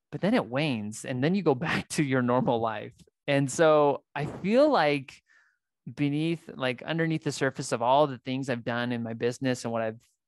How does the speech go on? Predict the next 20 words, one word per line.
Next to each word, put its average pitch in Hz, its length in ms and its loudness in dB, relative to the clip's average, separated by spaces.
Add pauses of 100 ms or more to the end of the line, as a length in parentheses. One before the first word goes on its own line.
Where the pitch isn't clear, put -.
done 123 300 0
in 113 220 -10
coaching, 123 600 -4 (280)
I've 127 140 -4
had 131 440 -2
this 127 340 -4
yearning 127 520 0
to 113 540 -8
discover 127 600 -4
a 117 80 -2
way 113 260 -4
to 113 100 -10
create 107 520 -10
lasting 110 640 -12
change, - 800 -18
not 117 280 -10
just - 460 -8
momentarily 107 1000 -6
change, 107 540 -12
but 110 200 -10